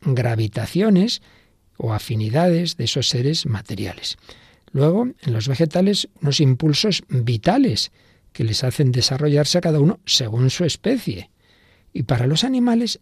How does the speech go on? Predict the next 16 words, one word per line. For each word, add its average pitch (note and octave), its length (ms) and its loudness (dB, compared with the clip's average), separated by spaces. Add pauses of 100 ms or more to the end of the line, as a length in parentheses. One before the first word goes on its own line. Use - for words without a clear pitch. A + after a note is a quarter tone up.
los E3+ 480 0 (160)
instintos, B2+ 1500 0
instintos, D#3+ 920 -2 (520)
movimientos C#3+ 920 2 (360)
hacia D3+ 460 -2 (140)
la C#3 340 -2 (240)
acción, D#3 920 -2 (200)
hacia - 400 -6
la D#3 300 -4 (460)
acción. B2 840 -2 (600)
Eh, A#2+ 720 -8 (220)
unos, B2 340 -4 (100)
unos B2+ 180 -2
instintos D3+ 680 -2 (320)
sensibles, G3+ 1200 0 (360)
eh, C3 520 -8